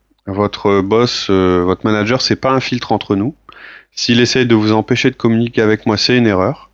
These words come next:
Demandez-lui les choses en priorité et ne venez me voir, évidemment, que s'il n'a pas pu vous donner ce que vous vouliez. Mais respectez aussi le fait que souvent, vous, si vous n'obtenez pas de votre boss ce que vous voulez,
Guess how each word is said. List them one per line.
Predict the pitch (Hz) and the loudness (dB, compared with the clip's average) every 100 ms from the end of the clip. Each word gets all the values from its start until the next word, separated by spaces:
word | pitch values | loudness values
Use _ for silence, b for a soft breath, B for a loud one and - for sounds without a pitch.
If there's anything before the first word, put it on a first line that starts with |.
| b b b - | b b b -6
Demandez-lui | 113 117 117 113 113 120 | 0 4 4 2 0 2
les | 110 | 0
choses | 104 110 113 | 0 0 0
en | 117 | -2
priorité | - 120 113 110 - 107 104 - | 0 2 4 2 0 0 -2 -4
et | 92 | 0
ne | 98 | 2
venez | 104 107 107 | 2 2 2
me | 104 | 2
voir, | 107 110 92 | 2 0 0
évidemment, | 90 101 110 | 0 0 -2
que | 107 123 117 | -2 0 0
s'il | - 131 117 | 0 0 0
n'a | 101 | 0
pas | 104 | -2
pu | 98 110 | -4 -8
vous | 104 | -6
donner | 101 101 104 | -4 -2 -2
ce | - | -4
que | 101 | -2
vous | 92 | -2
vouliez. | 92 90 110 147 B B B B - | -2 -2 0 -2 B B B B -4
Mais | 101 | -2
respectez | 98 - 92 - 104 | -2 -4 -8 -2 -2
aussi | 95 - | -2 -4
le | 131 | -2
fait | 131 | -2
que | 123 | -4
souvent, | - 107 120 | -2 0 2
vous, | 131 127 | 0 -4
si | - 110 | -4 -2
vous | 107 | -2
n'obtenez | 101 - 104 101 | -2 -2 -2 -2
pas | - 113 95 b b - | 0 0 0 b b 0
de | 113 | 2
votre | 110 107 | 2 0
boss | 110 104 | 0 0
ce | - | 0
que | 107 | 0
vous | 98 | 0
voulez, | 98 110 | 0 0